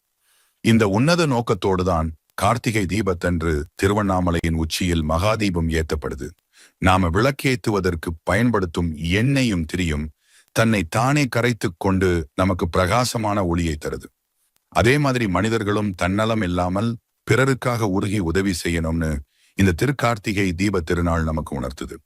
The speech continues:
நண்பர்களே, இந்த கார்த்திகை தீப திருநாளில் நாம ஏத்துற ஒவ்வொரு விளக்கும் நம்ம வாழ்க்கையில இருக்கிற இருளை ஒவ்வொன்றா ஒவ்வொன்றா அகற்றி விளக்கமா மாத்தணும். ஒளி நமக்குள்ள மட்டும் இல்லாம நம்ம சுற்றி இருப்பவர்களுக்குள்ளேயும் பரவணும்.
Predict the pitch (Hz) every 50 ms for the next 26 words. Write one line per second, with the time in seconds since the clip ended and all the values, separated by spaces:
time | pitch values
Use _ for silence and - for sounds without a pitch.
0 | _ _ _ _ _ _ _ _ - 85 87 90 87 82 85 78 80 80 76 78
1 | 76 73 - _ _ _ _ - 101 101 95 85 80 - 90 92 98 95 - 104
2 | 92 98 90 82 92 98 95 98 90 78 - 117 - 80 85 85 85 90 90 -
3 | 80 73 82 78 80 80 80 87 92 87 - 85 82 80 76 73 73 80 85 92
4 | 101 101 101 120 117 104 90 80 85 98 104 98 - 87 82 76 71 - - _
5 | - 82 78 76 69 69 73 80 85 95 87 - - 82 78 76 73 78 - -
6 | 78 76 69 69 - _ _ _ _ _ _ _ - 82 87 90 92 92 85 85
7 | 82 76 69 76 82 85 85 92 90 87 82 85 82 80 78 78 80 80 82 82
8 | 80 85 82 78 71 73 - 82 80 - - 80 73 69 - _ _ _ _ _
9 | _ - 76 82 80 - - 73 73 71 69 69 67 65 - - - - - _
10 | _ _ _ _ _ - - - - _ _ - 104 120 123 127 120 113 - -
11 | - 85 82 87 90 80 - - 101 98 90 82 80 80 76 - 90 82 76 71
12 | 73 76 78 80 80 80 78 78 76 73 69 - - 78 78 - - 98 85 80
13 | - 78 76 73 71 71 71 71 71 - 71 71 69 69 67 - - - - 76
14 | 78 80 78 73 69 64 65 65